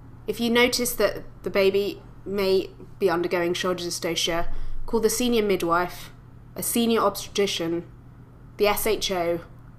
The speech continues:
a neonatologist, and an anaesthetist. Further pushing from the mother should be stopped, as thi-, this can aggravate the situation further.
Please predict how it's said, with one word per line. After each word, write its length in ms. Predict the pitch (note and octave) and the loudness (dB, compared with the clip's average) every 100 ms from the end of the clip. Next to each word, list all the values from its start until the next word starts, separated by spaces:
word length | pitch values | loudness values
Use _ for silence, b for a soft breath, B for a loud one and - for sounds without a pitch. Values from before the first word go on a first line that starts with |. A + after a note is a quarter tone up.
| - - - F3 | -20 -20 -12 -4
a 40 | |
neonatologist, 1300 | G#3 A3 G#3+ G3+ G3 F#3+ F#3 F#3 F3+ - - - - - - - - - | 2 4 4 2 2 0 0 0 0 -2 -4 -6 -10 -18 -20 -20 -20 -10
and 240 | F3+ F3+ F3 | -4 -2 -2
an 140 | F#3+ | -2
anaesthetist. 840 | F#3 F#3+ F#3+ - D#3 C#3 - - - - - - - - - - - - - - - - - - - - - - - | 0 0 -2 -6 -8 -8 -10 -12 -14 -16 -20 -20 -20 -20 -20 -20 -20 -16 -14 -12 -12 -14 -16 -18 -18 -20 -18 -18 -18
Further 320 | - C#4 C#4 G3 | 0 4 6 4
pushing 420 | C4 C4+ G#3 G3 | 4 4 4 0
from 160 | G3+ | -2
the 60 | G3+ | -2
mother 240 | G3+ F#3+ | 0 -2
should 180 | E3+ F#3 | -2 -2
be 80 | G3 | -2
stopped, 560 | - - E3 D#3+ - - B B B G3+ | -2 0 0 0 -4 -6 B B B -6
as 140 | F#3+ | 0
thi-, 240 | A3+ A3+ G#3 | 0 2 0
this 220 | A#3 A3+ | 0 0
can 120 | A#3 | -2
aggravate 420 | G#3+ G#3 G3+ G3+ F#3+ | 0 0 2 2 2
the 60 | |
situation 600 | - F3 G#3 F#3 - F#3+ | -2 -2 0 0 0 -2
further. 480 | F3 F#3+ F3 - | -4 -2 -2 -4